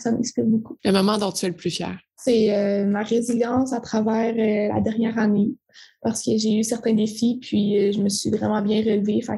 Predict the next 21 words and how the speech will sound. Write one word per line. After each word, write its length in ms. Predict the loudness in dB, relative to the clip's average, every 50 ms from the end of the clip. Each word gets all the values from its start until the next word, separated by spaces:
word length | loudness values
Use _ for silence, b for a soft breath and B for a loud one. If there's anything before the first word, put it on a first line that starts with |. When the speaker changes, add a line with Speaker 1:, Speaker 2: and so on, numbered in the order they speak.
| -4 -2
Speaker 1:
que 60 | 0 0 0 0 -2 -4 -6 _
je 60 | -4 -2
suis 360 | -2 -2 -2 -2 -2 -2 -2
très, 220 | -2 -4 -6 -6
très, 160 | -4 -4 -6 -4
très 180 | -2 -4 -4
fière 180 | -2 -2 -2 -2
de 100 | -2 -4 -4
ça. 160 | -6 -10 -10 -12 _ _ 0
Speaker 2:
Hmm. 180 | 2 2 2 0 0 -2
Comment 200 | 0 0 0 -2
tu 100 | -2 -4 -4
décris 320 | -4 -4 -4 -4 -6 -4
pour 180 | -4 -4 -6 -4
toi 160 | -4 -4 -2
la 100 | -2 -2
résilience ? 720 | -2 -4 -4 -2 -2 -2 0 0 -2 -2 -4 -6 -8 -6
Comment 260 | -4 -4 -2 -2 -2
tu 180 | -2 -2 -4 -2
le 100 | -2 -2
ressens ? 300 | -4 -4 -6 -8 -8